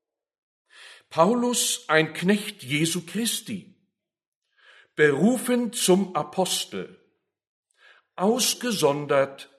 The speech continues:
zu predigen das Evangelium Gottes, welches er zuvor verheißen hat durch seine Propheten in der Heiligen Schrift, nämlich von seinem Sohn,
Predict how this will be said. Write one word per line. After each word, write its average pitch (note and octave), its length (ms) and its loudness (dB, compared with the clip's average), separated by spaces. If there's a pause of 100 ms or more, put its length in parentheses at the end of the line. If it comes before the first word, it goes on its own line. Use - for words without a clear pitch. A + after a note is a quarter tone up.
(260)
zu C3 400 -4
predigen G3 760 0
das F#3 260 -2
Evangelium D#3+ 840 -2
Gottes, - 760 -8 (1700)
welches B2 480 0
er C#3+ 160 0
zuvor C3+ 640 -4
verheißen C#3+ 680 -2
hat - 320 -8 (280)
durch D3 200 -4
seine D3 240 2
Propheten D3+ 1120 -4 (160)
in B2 180 -8
der F#2+ 180 -10
Heiligen F#2+ 440 -10
Schrift, - 580 -16 (920)
nämlich C#3+ 340 -2
von D#3+ 180 2
seinem E3+ 360 2
Sohn, C3 680 -2